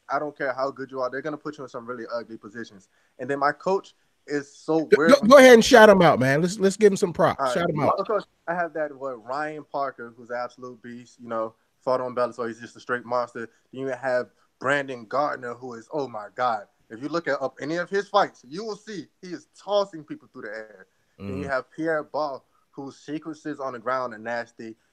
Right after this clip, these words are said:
Speaker 1: And then I have my boy Alex. Alex, um, was about to wrestle for, I think, North Carolina University. He is just a monster. He won the, um, Beast of the East tournament. So,
Speaker 2: Okay.
Speaker 1: yeah, high level wrestler.
Speaker 2: Oh, yeah.
Speaker 1: Yeah.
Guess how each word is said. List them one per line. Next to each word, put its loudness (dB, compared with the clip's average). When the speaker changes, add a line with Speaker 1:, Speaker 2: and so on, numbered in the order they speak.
Speaker 1:
And -10
then -6
I -6
have -8
my -6
boy -4
Alex. -2
Alex, -8
um, -14
was -16
about -4
to -14
wrestle -8
for, -8
I -6
think, -12
North -6
Carolina -2
University. -10
He -16
is -14
just -14
a -8
monster. -4
He -4
won 0
the, -2
um, -6
Beast -8
of -4
the -14
East -8
tournament. -10
So, -2
Speaker 2:
Okay. 0
Speaker 1:
yeah, -6
high 0
level -4
wrestler. -6
Speaker 2:
Oh, -2
yeah. 0
Speaker 1:
Yeah. -14